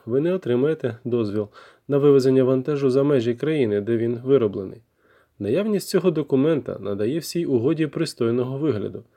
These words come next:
навіть у тому разі, коли вантаж, який щойно перетнув кордон, буде спрямований країні Ігрек. У подібних ситуаціях нерідко вдаються до послуг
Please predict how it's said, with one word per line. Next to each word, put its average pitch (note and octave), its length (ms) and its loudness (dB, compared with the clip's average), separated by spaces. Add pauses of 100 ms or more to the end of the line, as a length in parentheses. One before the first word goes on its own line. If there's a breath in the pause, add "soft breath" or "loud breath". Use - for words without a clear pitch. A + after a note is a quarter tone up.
(440 soft breath)
навіть A#2 380 0
у A2 60 -8
тому C3+ 260 2
разі, G3+ 240 0
коли G3 240 2
вантаж, D3+ 420 2
який A#2+ 320 2
щойно A2 420 -2
перетнув B2 500 -2
кордон, E3+ 400 0
буде F3+ 240 0
спрямований C3+ 640 2
країні A#2+ 360 0
Ігрек. G#2 380 -6 (880 soft breath)
У - 60 -14
подібних F#3 480 -2
ситуаціях F#3 680 2
нерідко D3 360 -4
вдаються F3+ 420 2
до E3+ 120 0
послуг C#3 580 -4